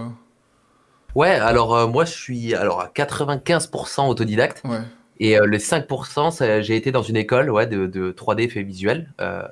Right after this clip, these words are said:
Speaker 1: Artefix. C'est une des meilleures, euh, en France. Euh, il y en a pas beaucoup en France, tu vois, mais celle-là, elle est très renommée.
Speaker 2: Ok.
Speaker 1: Et, euh, et j'ai arrêté en deuxième année. Enfin, ils m'ont arrêté en deuxième année,
Speaker 2: <laughs>
Speaker 1: euh, parce que, parce que, au final, ouais, c'est vrai que j'étais pas fait pour le métier en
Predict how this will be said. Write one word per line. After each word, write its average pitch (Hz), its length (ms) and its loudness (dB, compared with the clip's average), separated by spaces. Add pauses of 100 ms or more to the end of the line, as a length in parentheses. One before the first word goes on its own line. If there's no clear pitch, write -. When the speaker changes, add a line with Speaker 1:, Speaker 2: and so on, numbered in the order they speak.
Speaker 1:
Artefix. - 640 -10
C'est - 160 -8
une 95 120 -4
des 92 80 -2
meilleures, 95 340 0
euh, 87 220 -4 (480)
en 98 100 2
France. 165 480 0
Euh, 92 260 -2
il 92 60 -8
y 98 40 -2
en 101 40 2
a 104 60 2
pas 147 120 2
beaucoup 131 220 0
en 110 60 2
France, 135 240 0
tu - 100 -4
vois, 120 100 4
mais 113 100 0
celle-là, 107 260 2
elle 110 60 2
est 101 100 -4
très 120 160 0
renommée. 107 440 0 (420)
Speaker 2:
Ok. 127 140 -10
Speaker 1:
Et, 107 160 6
euh, 98 280 6
et 101 120 6
j'ai 127 100 4
arrêté 117 300 2
en 139 80 4
deuxième 123 280 4
année. 110 220 0
Enfin, 110 160 2
ils 127 140 2
m'ont 165 200 6
arrêté 123 340 4
en 131 80 4
deuxième 110 240 0
année, 104 180 0 (280)
Speaker 2:
<laughs> 143 280 -4
Speaker 1:
euh, 104 240 2 (180)
parce 110 200 0
que, 113 280 6
parce 117 260 0
que, 113 360 4
au 107 160 0
final, 165 300 -2
ouais, 151 120 4
c'est 151 120 -4
vrai 113 140 2
que 120 60 -10
j'étais 104 160 -6
pas 117 140 2
fait 156 140 -4
pour 123 280 -6
le 110 140 2
métier 127 640 -2
en 98 160 -2